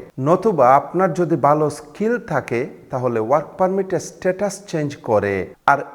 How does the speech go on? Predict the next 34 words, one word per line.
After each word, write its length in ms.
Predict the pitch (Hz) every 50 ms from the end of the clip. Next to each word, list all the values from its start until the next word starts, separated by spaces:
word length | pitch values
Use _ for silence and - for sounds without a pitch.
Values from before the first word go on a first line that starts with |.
| - 196
এ 20 | 226 240 185
দুটির 300 | 190 208 202 - 214 170 165 165 -
কোনোটি 340 | 214 208 214 226 220 - 254 226 165 175
যদি 200 | 170 147 143 151 143 135
আপনার 320 | 131 - - 135 127 123 - -
সাথে 240 | - 123 117 - 123 110 107 101 101
না 100 | 107 127 147 135 131
যায়, 220 | 135 101 104 120 160 - _ 135
তাহলে 300 | 127 127 131 127 123 117 110 - - -
simply 440 | - 202 208 190 190 165 127 104 90 - - - -
অ্যাসাইলাম 460 | - 139 143 - 190 196 202 208 196 175 -
পিটিশন 420 | - 147 - - 131 - - 139 127 120 -
করে 160 | - 120 104 110 -
সে 100 | - 117 110 101
দেশে 200 | 110 104 - - 104 - -
সেটেল 280 | - 139 143 185 190 180 160
হওয়ার 180 | 143 139 127 - - - -
চেষ্টা 320 | 160 156 - - - 175 160 - 131
করা। 240 | 110 107 101 98 95 87 82 - - _
অ্যাসাইলামের 640 | 156 170 170 170 214 220 233 220 226 220 214 214 170 - -
সুবিধা 340 | - 160 156 185 185 185 175 131 120
হলো, 200 | 110 107 104 113 156 - - -
অ্যাসাইলাম 460 | 147 139 - - 190 202 202 214 202 185 190 -
পিটিশন 420 | 165 151 - 175 165 - 185 170 165 165
করার 260 | 160 151 139 139 131 127 - -
সাথে 240 | - 147 147 - 190 190
সাথেই 280 | - 180 175 - 160 151 139 117
আপনি 180 | - 127 127 123 -
সে 100 | - 127 120 113
দেশে 220 | 123 120 - 120 110 - - -
কাজ 180 | 156 156 175 170 170 - -
করার 260 | 156 131 120 113 104 104
ওয়ার্ক 220 | 107 135 156 - - - -
পারমিট 280 | 175 170 175 190 185